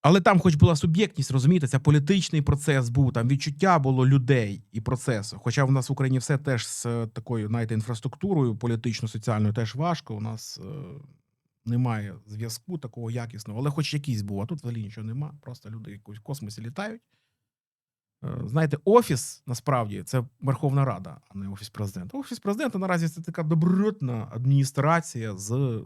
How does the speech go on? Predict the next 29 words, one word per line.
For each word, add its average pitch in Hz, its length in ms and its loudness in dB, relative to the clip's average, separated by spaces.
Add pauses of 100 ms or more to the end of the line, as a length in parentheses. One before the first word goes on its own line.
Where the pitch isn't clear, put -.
(200)
владою. 107 520 -8 (1000)
А 165 340 0 (220)
парламент 143 440 -6
перетворився 117 440 -10
на 87 100 -12
кнопку. 98 400 -12 (800)
На 117 120 0
офіс - 480 -14 (600)
кнопкою. - 360 -12 (680)
На 151 60 2
офіс, 143 280 2
де 123 80 2
відкриваєш, 139 420 -2
там 104 140 -10
кнопка. 101 440 -12 (1400)
Шкода. 202 280 -4 (1300)
І, 311 260 0
знаєте, 185 380 2
нема 190 240 6
в 139 40 4
мене 117 240 2
там 101 380 -6
думки, 113 300 0
що 107 120 -6
буде 104 200 0
якась 107 200 -4
суб'єктність, 117 440 -4
буде 107 160 0
ниття. 101 520 -4